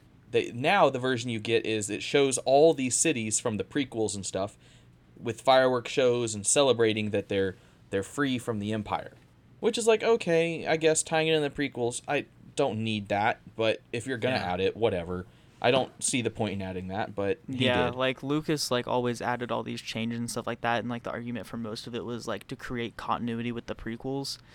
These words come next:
Speaker 3: and it's like, why, in-, instead of going back and changing the originals, why not just make the prequels
Speaker 1: <laughs> Yeah.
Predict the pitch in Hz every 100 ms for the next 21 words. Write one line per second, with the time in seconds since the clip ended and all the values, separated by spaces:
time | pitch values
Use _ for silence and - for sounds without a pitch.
0 | - - 123 120 - 131 113 117 117 120
1 | 127 123 120 - _ - - _ 135 131
2 | - 143 135 135 131 117 123 120 120 117
3 | 120 127 120 113 120 131 139 135 123 120
4 | 120 120 117 123 120 - 123 117 - -
5 | - 110 113 117 117 - - _ - -
6 | - - - - - - 233 - 185 139
7 | 127